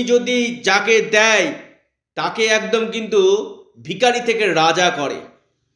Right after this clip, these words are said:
আমি এটা বারবার বলছি, শনি যার উপর প্রসন্ন হয়, তাকে কিন্তু ভিখারি থেকে রাজা করে, আর যার উপর রুষ্ট হয়,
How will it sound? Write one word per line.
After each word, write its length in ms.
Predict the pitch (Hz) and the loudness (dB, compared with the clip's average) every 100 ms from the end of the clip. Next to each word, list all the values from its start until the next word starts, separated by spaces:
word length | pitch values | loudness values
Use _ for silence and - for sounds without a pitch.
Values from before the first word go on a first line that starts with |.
| _ - | _ -8
আমি 140 | 143 | -4
এটা 160 | 180 190 | 0 2
বারবার 240 | 190 196 | 2 2
বলছি, 160 | 190 156 - | 0 -2 -4
শনি 300 | 190 220 240 208 - - - - | -2 -2 -2 -4 -10 -20 -12 0
যার 240 | 202 214 240 247 | 4 6 4 2
উপর 220 | 247 247 240 | 4 4 4
প্রসন্ন 420 | 240 240 247 247 247 226 | -2 0 0 0 -2 -2
হয়, 300 | 233 220 165 127 - _ _ _ _ _ - - - _ | -2 0 0 -4 -16 _ _ _ _ _ -20 -20 -20 _
তাকে 280 | 175 190 233 | 0 2 2
কিন্তু 380 | 226 233 196 226 208 233 - - _ _ _ _ _ _ _ - | 0 -4 -2 2 2 0 -6 -16 _ _ _ _ _ _ _ -16
ভিখারি 380 | 175 233 226 233 | -8 -2 0 0
থেকে 260 | 233 233 170 143 | -2 0 0 2
রাজা 280 | 156 175 180 | 2 2 2
করে, 300 | 165 143 135 - - _ _ _ - | 0 -4 -8 -12 -20 _ _ _ -10
আর 120 | 135 131 - | -8 -8 -4
যার 300 | 196 202 233 - 226 | 2 2 2 -2 -6
উপর 220 | 202 226 202 | -2 0 0
রুষ্ট 260 | 226 - 214 | -2 -8 -6
হয়, 340 | 196 196 175 | -2 0 -2